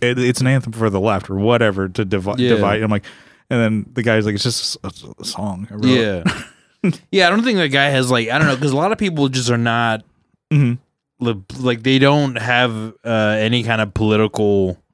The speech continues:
Speaker 1: Yeah.
Speaker 2: they don't have politics.
Speaker 1: Yeah.
Speaker 2: That
Speaker 1: Well,
Speaker 2: guy is just a guy who has a dog and a few acres in, like, South Carolina, probably.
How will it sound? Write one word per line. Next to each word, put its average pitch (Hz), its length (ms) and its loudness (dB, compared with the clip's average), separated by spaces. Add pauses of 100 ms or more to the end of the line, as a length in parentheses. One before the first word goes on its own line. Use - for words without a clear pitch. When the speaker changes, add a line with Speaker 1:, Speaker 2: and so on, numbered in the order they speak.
(140)
Speaker 1:
Yeah. 120 300 2
Speaker 2:
they 135 60 2
don't 175 100 2
have 190 200 0
politics. 120 840 -4 (400)
Speaker 1:
Yeah. 107 240 2 (220)
Speaker 2:
That 127 160 2
Speaker 1:
Well, 135 60 4
Speaker 2:
guy 156 200 4
is 147 180 0
just 143 220 0
a 147 40 4
guy 127 280 4
who 131 80 4
has 123 160 2
a 113 40 0
dog 107 460 0
and 104 100 -4
a 95 60 -6
few 110 280 2
acres 92 520 -2
in, 87 140 -12
like, 85 240 -14
South 95 320 -2
Carolina, 87 560 -2
probably. 80 340 -10